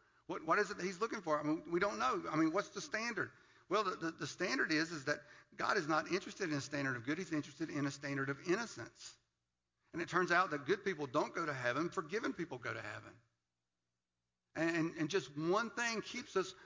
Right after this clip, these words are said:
from heaven, just one sin. It says, it says, "For whoever keeps the," this is James two, verse ten. It says, "For whoever keeps the whole law but fails in one point has become guilty of all of it." Just one. So, well,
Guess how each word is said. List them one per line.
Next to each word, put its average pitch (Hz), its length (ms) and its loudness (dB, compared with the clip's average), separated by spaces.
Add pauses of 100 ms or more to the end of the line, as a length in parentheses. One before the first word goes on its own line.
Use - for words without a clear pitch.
(120)
from 185 140 0
heaven, 190 280 2
just 170 260 -4
one 208 400 2 (320)
sin. - 560 -6 (1300)
It 170 80 0
says, 180 180 0 (160)
it 170 80 -8
says, 185 120 0
"For 196 120 0
whoever 214 200 4
keeps 214 260 -8
the," 185 120 -4
this 175 160 -6
is 143 60 -12
James 170 400 2
two, 190 220 0
verse 156 260 -2 (120)
ten. 180 280 2 (300)
It - 80 -4
says, 165 160 -2
"For 165 80 0
whoever 190 160 4
keeps 196 240 -6
the 160 80 -8
whole 180 220 0
law 170 200 2
but 165 180 -4
fails 196 340 0
in 151 100 0
one 196 160 2
point 165 240 0
has 151 160 0
become 156 400 -2 (120)
guilty 196 420 0
of 151 120 -4 (300)
all 269 260 -2
of - 240 -8
it." - 120 -16 (840)
Just - 160 -14
one. 254 220 -6 (840)
So, 185 180 2 (200)
well, - 220 0